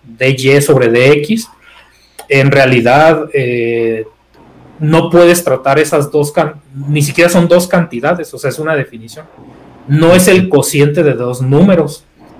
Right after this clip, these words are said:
Y en física muy comúnmente o muy, ah, ligeramente los tratamos como si fueran números o cantidades algebraicas, porque sabemos que en el noventa y nueve por ciento de los casos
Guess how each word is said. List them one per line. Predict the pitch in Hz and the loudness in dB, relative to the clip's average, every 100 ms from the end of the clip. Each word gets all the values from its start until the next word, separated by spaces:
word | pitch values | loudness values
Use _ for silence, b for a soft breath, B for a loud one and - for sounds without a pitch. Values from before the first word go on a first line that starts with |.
| - | -12
Y | 147 143 135 131 | -2 0 2 0
en | 127 123 | -2 -2
física | 147 143 180 170 147 131 127 | -4 -2 0 2 2 0 -4
muy | 131 139 - | -2 0 2
comúnmente | 170 151 151 143 147 147 147 127 120 | 0 0 0 0 -2 0 -2 -2 -6
o | 123 107 | -8 -8
muy, | 117 127 143 156 156 151 135 | -8 -2 0 2 2 0 0
ah, | 120 113 117 | -2 -6 -8
ligeramente | 123 - 147 147 139 143 147 | -8 -2 0 2 0 0 -4
los | 117 - | -4 -8
tratamos | 117 - 123 143 | -8 -8 -6 -8
como | - 113 107 | -8 -16 -16
si | - | -20
fueran | _ 117 127 120 - _ _ _ _ - | _ -6 -6 -8 -14 _ _ _ _ -10
números | 127 139 147 147 143 | 0 2 4 2 -2
o | - | -6
cantidades | 123 113 110 120 139 | -10 -8 -6 -6 -2
algebraicas, | 147 - 135 135 143 143 185 185 b b b b _ | -4 -4 -4 -2 -4 -4 -8 -8 b b b b _
porque | - 160 120 147 | 0 2 2 0
sabemos | 139 135 156 160 - - _ | 2 2 2 0 -4 -16 _
que | 131 117 113 127 | -4 -4 -4 -4
en | 139 120 120 | -4 -4 -6
el | 117 | -6
noventa | 113 110 113 | -6 -6 -6
y | 117 | 0
nueve | 165 180 | 2 2
por | 147 | 0
ciento | 147 143 165 | 0 0 2
de | 143 | 2
los | 123 - | 0 -4
casos | 139 139 165 - | -4 -4 -6 -10